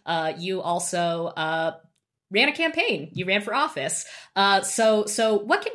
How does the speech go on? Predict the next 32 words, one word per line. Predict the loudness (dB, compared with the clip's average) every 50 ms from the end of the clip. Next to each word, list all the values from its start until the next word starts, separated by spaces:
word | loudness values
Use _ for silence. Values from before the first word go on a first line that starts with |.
| -6 -2
what | -2 -2 -2
can | -2 -4
you | -4 -4
say | -2 0 2 2 4 2 2
about, | 0 0 0 2 2 2 0 -2 -2 -4
like, | -4 -4 -4 -6 -8 -16 _ _ _ _
just | -2 -2 -2 -2 -2
from | -2 -2 0
your | 0 0 0
experience, | -2 -4 -8 -8 -8 -8 -8 -10 -10 -4
what | 0 0 0 0
seems | 0 -4 -4 -4 -4
to | -8 -8
work | -8 -8 -8 -8 -6 -4
best | -2 -2 -2 -2 -4 -6
and | -8 -8 -6
what | -4 -6 -6 -6
kind | -6 -8 -8 -8
of | -8 -6
doesn't | -6 -6 -6 -8 -10
seem | -12 -12 -12 -12
to | -12 -12 -10
work? | -8 -6 -6 -4 -6 -8 -8 -14 -20 -10 -2
Uh, | 0 0 2 2 4
and, | 2 2
and | 4 2 2
I | 2
think | 0 -2 -4
this | -4 -4 -4
is | -6 -2
really | -2 0 0 0
interesting, | -2 -4 -4 -6 -6 -4 -4 -4 -4 -4